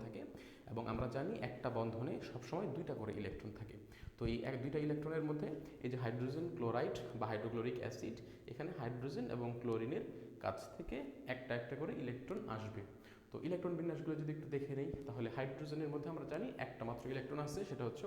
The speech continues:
ওয়ান এস ওয়ান, এবং ক্লোরিনের মধ্যে আছে ওয়ান এস টু। ক্লোরিনের পারমাণবিক সংখ্যা হচ্ছে সতেরো। সতেরো যদি আমরা ইলেকট্রন বিন্যাস করি, ওয়ান এস টু, টু এস টু, টু পি সিক্স, থ্রি এস টু, থ্রি পি ফাইভ। তো এটাকে যদি আমরা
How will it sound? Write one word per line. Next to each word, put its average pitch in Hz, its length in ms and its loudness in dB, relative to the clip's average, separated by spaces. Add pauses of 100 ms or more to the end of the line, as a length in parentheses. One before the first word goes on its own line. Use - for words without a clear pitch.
(100)
ওয়ান 107 260 4
এস 104 100 -4 (180)
ওয়ান, 113 220 0 (640)
এবং 170 120 2 (140)
ক্লোরিনের 165 440 6
মধ্যে 123 220 2 (100)
আছে - 180 -2 (400)
ওয়ান 120 280 4
এস 160 100 -2 (200)
টু। 160 80 0 (220)
ক্লোরিনের 147 320 2 (140)
পারমাণবিক 143 360 2
সংখ্যা 143 160 -2
হচ্ছে 143 220 -4
সতেরো। 160 320 0 (360)
সতেরো 113 340 2
যদি 131 160 2
আমরা 123 160 0
ইলেকট্রন 139 300 2
বিন্যাস 147 280 2
করি, 220 120 0 (180)
ওয়ান 117 220 4
এস 127 80 0 (100)
টু, 214 80 -2 (120)
টু 127 80 -4 (100)
এস 123 140 0
টু, - 40 -2 (120)
টু 135 140 -2
পি 120 80 0 (100)
সিক্স, - 220 -2 (440)
থ্রি 127 120 -2 (100)
এস 131 180 0
টু, - 80 -2 (140)
থ্রি 143 140 -2 (100)
পি 156 80 -2 (180)
ফাইভ। - 260 -4 (600)
তো 110 60 0 (140)
এটাকে 208 280 2
যদি 147 160 4
আমরা 110 140 4